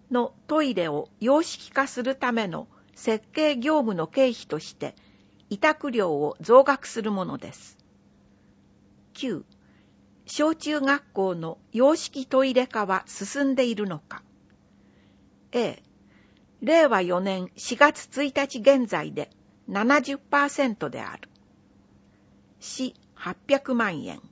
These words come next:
四百万円。金田地域交流センター自習ワークスペース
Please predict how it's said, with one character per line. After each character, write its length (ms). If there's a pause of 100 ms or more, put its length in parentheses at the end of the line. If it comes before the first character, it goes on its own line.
(800)
四 260
百 300
万 320
円。 120 (2250)
金 300
田 160
地 260
域 240
交 220
流 240
セ 220
ン 80
タ 420
ー 100
自 120
習 300
ワ 240
ー 40
ク 160
ス 200
ペ 200
ー 60
ス 260